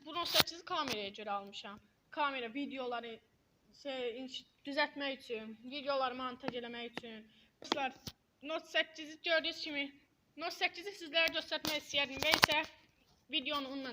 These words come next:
çəkirik. Gördüyünüz kimi, belədir, Note səkkiz çox yaxşı telefondur. Yaddaşı yüz iyirmi səkkiz, yüz iyirmi səkkizin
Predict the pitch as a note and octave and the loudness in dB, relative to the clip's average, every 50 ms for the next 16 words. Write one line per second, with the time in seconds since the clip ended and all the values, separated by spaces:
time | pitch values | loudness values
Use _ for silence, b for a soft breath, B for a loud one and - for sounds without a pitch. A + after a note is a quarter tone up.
0 | A3+ - B3 A#3 - - A#3 B3+ C#4 C#4+ C#4+ C#4 B B B B B B _ _ | -6 -8 -8 -6 -6 -6 -4 -4 -6 -6 -8 -10 B B B B B B _ _
1 | _ B3+ B3+ B3+ A#3 C4 B3+ - - B3+ B3 A#3 A3+ A#3 B3 B3+ C4 C4 A#3+ B3 | _ -8 -6 -6 -6 -8 -12 -12 -12 -12 -12 -10 -8 -6 -6 -4 -6 -6 -8 -10
2 | B3 B3 B3 B3 - B3 - - B3 A#3 - - B3 - - A#3+ A#3 - - - | -10 -10 -12 -12 -14 -14 -14 -14 -18 -18 -18 -18 -16 -10 -10 -10 -10 -10 -10 -12
3 | A#3 G#3+ G#3+ - A#3 A3+ A3+ A#3 B3 A#3+ b b b b b C4 C4+ C4 C4+ - | -12 -14 -12 -16 -14 -12 -10 -10 -10 -10 b b b b b -6 -6 -6 -6 -8
4 | C4 C4 - D4 C#4 C#4 B3 C4 C4+ B3+ B3+ - C4+ B3 - _ - C4 B3 - | -8 -6 -6 -4 -4 -4 -4 -4 -4 -6 -4 -6 -6 -8 -8 _ -14 -14 -14 -16
5 | b b b b b b b b b _ _ _ _ _ C4 C#4 C4 B3+ C#4+ C4+ | b b b b b b b b b _ _ _ _ _ -6 -6 -4 -4 -4 -6
6 | C4 C4+ D4 C#4 C#4 - C4+ C4 C4+ C#4+ C#4+ C#4 | -4 -6 -6 -8 -8 -10 -14 -10 -10 -8 -8 -10